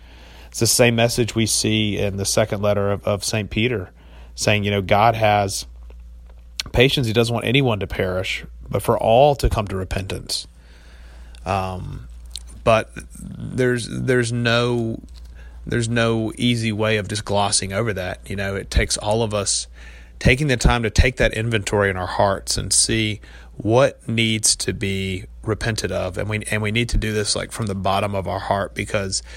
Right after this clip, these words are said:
just like the people in Rwanda, we don't realize many times how deadly those seeds are planted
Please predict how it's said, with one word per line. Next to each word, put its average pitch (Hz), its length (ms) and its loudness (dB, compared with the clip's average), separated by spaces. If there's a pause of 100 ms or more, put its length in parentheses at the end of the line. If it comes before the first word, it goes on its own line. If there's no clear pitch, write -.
(160)
just 135 200 4
like 131 160 2
the 120 60 0
people 113 280 0
in 110 60 0
Rwanda, 104 420 0
we 107 100 0
don't 127 200 -2
realize 107 1080 2
many 104 240 -2
times 98 720 -2 (340)
how 101 180 4
deadly 110 480 0
those 95 260 -2
seeds 101 600 0
are 101 140 -4
planted 98 600 -4